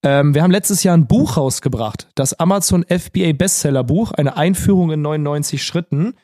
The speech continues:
Für die Leute, die gerne, naja, Bücher lesen, was Physisches in der Hand haben, guckt mal gerne auf amcheckers punkt de slash bestsellerbuch vorbei. Das Buch kostet einen Zehner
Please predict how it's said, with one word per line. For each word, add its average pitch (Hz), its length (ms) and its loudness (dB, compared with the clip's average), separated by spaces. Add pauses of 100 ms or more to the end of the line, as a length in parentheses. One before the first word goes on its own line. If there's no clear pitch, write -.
(440)
Für 165 160 -2
die 160 140 -2
Leute, 190 360 -2
die 156 220 -2
gerne, 165 560 0 (480)
naja, 165 200 0
Bücher 185 320 -2
lesen, 160 300 0
was 139 160 -2
Physisches 170 520 -2
in 151 100 -2
der 135 100 -2
Hand 165 260 2
haben, 139 440 0 (680)
guckt 202 220 -4
mal 180 100 -2
gerne 165 220 0
auf - 120 -4
amcheckers 170 840 -2 (100)
punkt 160 240 -2
de 160 240 0
slash 151 420 -2
bestsellerbuch 135 720 -2
vorbei. 127 480 -4 (420)
Das 151 160 0
Buch 196 140 2
kostet - 280 -4
einen 147 80 -4
Zehner 214 500 -2